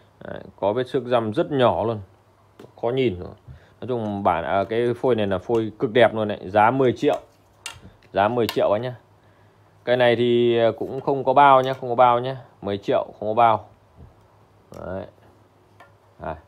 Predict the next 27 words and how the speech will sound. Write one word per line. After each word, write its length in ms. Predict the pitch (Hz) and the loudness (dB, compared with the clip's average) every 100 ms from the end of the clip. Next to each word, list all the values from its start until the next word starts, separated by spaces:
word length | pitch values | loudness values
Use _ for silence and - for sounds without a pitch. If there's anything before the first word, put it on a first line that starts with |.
| _ _ _ | _ _ _
mười 160 | 82 82 | -10 -8
triệu 220 | 78 60 | -6 -6
này. 100 | 78 - _ _ _ _ _ _ - _ _ _ _ _ _ _ _ _ _ - | -8 -16 _ _ _ _ _ _ -20 _ _ _ _ _ _ _ _ _ _ -20
Đấy. 100 | - - _ _ _ _ _ _ _ _ _ _ _ _ _ _ | -20 -20 _ _ _ _ _ _ _ _ _ _ _ _ _ _
À 160 | 107 107 | -6 -2
quên, 180 | 120 117 | -2 -2
nó 60 | |
có 120 | 120 | 0
một 100 | 139 | -2
cái 100 | 135 | 0
bao 160 | 135 131 | 6 6
mỏng 300 | 117 90 104 | 6 0 -4
ạ, 80 | 110 - - | -8 -12 -8
có 80 | 110 | -6
một 80 | 110 | -4
cái 80 | |
bao, 420 | 117 113 110 107 104 _ _ _ _ _ - 120 | 0 0 2 -2 -6 _ _ _ _ _ -20 -10
ờ, 880 | 95 104 101 101 101 101 101 101 95 - - _ _ | -4 -2 0 0 0 0 -2 -4 -6 -16 -20 _ _
bao 140 | 107 110 | -4 -2
mỏng 160 | 92 | -2
kèm 180 | 104 92 | -2 -2
theo. 280 | 113 117 101 - _ _ | 4 4 4 -4 _ _
Đấy, 220 | - - 85 | -18 -16 -6
giá 220 | 92 92 | -4 -2
mười 260 | 110 110 90 | -2 -4 -4
triệu 280 | - 82 | -4 -4
này. 120 | 90 | -4